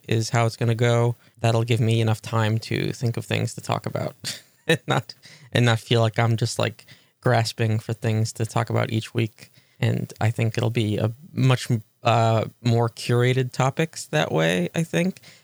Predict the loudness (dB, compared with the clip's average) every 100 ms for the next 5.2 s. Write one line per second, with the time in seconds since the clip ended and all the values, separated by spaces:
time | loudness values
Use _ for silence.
0 | _ -4 0 2 2 0 -2 -2 -2 -2
1 | -4 -6 -6 -4 -4 -6 -8 -14 _ _
2 | _ -4 -2 0 0 2 0 -2 -2 0
3 | 2 0 -8 _ _ -2 2 2 2 0
4 | -2 -4 -8 _ -8 -8 -8 -2 0 0
5 | 0 -4